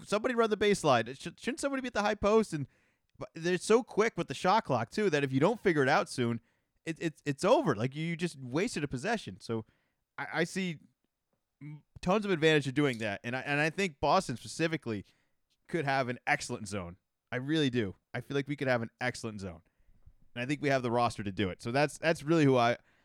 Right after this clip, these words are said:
I would hope would learn from this. And,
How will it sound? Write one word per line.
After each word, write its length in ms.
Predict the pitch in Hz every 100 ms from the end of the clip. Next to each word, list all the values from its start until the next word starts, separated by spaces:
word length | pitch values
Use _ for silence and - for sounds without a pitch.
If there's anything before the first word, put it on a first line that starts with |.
| _ _
I 200 | 139 147 139
would 140 | 143
hope 240 | 147 151 - -
would 160 | 139
learn 320 | 131 139 123 - _
from 220 | - 127
this. 240 | 113 101 -
And, 240 | 110 107